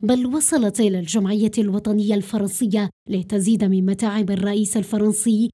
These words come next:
عقب فشله في الحصول على الأغلبية البرلمانية في الانتخابات التشريعية الأخيرة، أمام صعود غير مسبوق لليسار الراديكالي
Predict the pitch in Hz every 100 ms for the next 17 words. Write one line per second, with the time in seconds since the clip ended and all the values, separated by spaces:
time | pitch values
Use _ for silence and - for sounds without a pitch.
0 | _ 262 285 302 233 220 214 - 208 202
1 | 165 196 233 247 202 175 233 - 226 214
2 | 196 214 196 208 208 202 196 220 208 202
3 | 196 208 214 208 185 208 196 - - _
4 | - 180 175 160 - 226 208 202 214 208
5 | 208 - 196 185 190 214 196 180 _ -
6 | 240 202 180 220 - 208 165 190 190 -
7 | _ _ 226 202 202 180 - - 180 208
8 | 214 202 214 262 220 214 196 202 202 -
9 | 214 220 226 226 - - 269 269 285 359
10 | 339 247 180 196 180 190 226 196 202 214